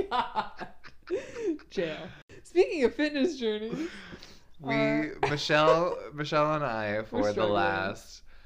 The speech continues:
Speaker 2: couple of weeks, uh, had a pact. We started a
Speaker 1: Yes,
Speaker 2: pact
Speaker 1: we did.
Speaker 2: to,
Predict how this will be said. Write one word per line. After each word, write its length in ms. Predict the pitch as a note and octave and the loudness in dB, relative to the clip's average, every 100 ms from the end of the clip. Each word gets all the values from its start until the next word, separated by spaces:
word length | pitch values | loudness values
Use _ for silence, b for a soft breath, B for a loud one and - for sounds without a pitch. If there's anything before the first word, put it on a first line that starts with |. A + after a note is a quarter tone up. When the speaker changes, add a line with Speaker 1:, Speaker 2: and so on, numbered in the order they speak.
| b - - | b -20 -10
Speaker 2:
couple 320 | A2 F2 G2 | -8 -4 -4
of 160 | G2+ F#2+ | -4 -6
weeks, 520 | D#2 C#2 - - - b b b - - | -10 -10 -14 -18 -20 b b b -18 -10
uh, 420 | F#2 F2+ F2+ E2+ - - | -8 -6 -6 -8 -10 -12
had 200 | A2+ G#2 | -8 -8
a 40 | |
pact. 500 | G2 - - - - - - | -8 -12 -12 -14 -20 -20 -18
We 100 | F2+ | -16
started 320 | F2+ F#2 F2+ | -8 -6 -4
a 40 | F#2+ | -4
Speaker 1:
Yes, 100 | F2 | -4
Speaker 2:
pact 380 | E2 D2+ - - - | -6 -6 -10 -18 -14
Speaker 1:
we 80 | A3 | -14
did. 240 | F#3 - | -14 -14
Speaker 2:
to, 280 | - G2+ F#2+ | -8 -8 -8